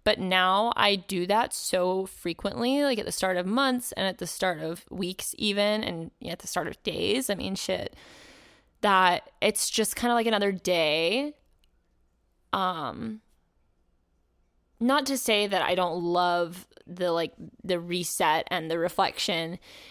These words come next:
'cause it does give you this beautiful opportunity to really collect all of your thoughts and reflect on the,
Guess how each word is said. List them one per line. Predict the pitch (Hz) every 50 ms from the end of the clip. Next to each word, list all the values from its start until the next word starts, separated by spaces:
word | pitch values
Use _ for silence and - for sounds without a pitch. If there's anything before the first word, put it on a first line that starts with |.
| - _
'cause | - 269 240
it | 254 208
does | 226 240 240 240 226
give | 220 - 220 196 202
you | 208 196
this | 190 185 - - - - 180
beautiful | 175 185 180 185 175 - 190 180
opportunity | 147 180 - - 175 - - - 185 185 185 180 175 170 165 165
to | - - - 190 175 156 165 190 180 - _ _ _
really | 208 196 196 196 196 190 185 185 135
collect | - - - 196 202 185 170 170 170 - - 185
all | 175 175 175
of | 175 175
your | 180 175 170
thoughts | 165 - 180 170 170 160 - - - - - -
and | - - 190 180
reflect | 175 170 165 - - 175 175 175 - - -
on | 185 175 175 165 160 160 160 165 175 - _ - - _ _ _ _ _ _ _ _ _ _ _ _ _ _ _ -
the, | 185 190 196 185 180 175 175